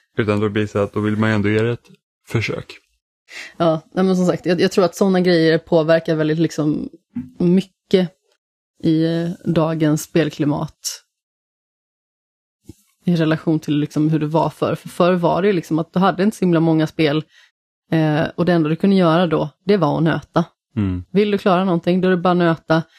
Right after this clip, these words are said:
Speaker 2: Eh, det fanns liksom inget internet att söka upp, liksom, någon form av, eh,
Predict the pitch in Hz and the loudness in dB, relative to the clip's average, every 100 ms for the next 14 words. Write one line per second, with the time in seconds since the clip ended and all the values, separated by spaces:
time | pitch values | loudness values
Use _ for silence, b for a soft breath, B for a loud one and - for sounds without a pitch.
0 | b _ _ 165 160 160 165 - 175 156 | b _ _ 0 2 2 0 0 0 0
1 | 170 - 180 180 170 175 156 - 160 160 | -2 0 2 2 2 2 0 0 -2 -2
2 | - - 160 - 160 156 - 156 - 156 | -6 -2 -2 0 -2 -2 -4 -8 -2 0
3 | 147 151 - _ - 170 156 - 165 160 | 2 0 -6 _ -2 0 0 0 2 2
4 | 156 151 147 - - 151 151 | 2 0 -4 -6 -2 0 0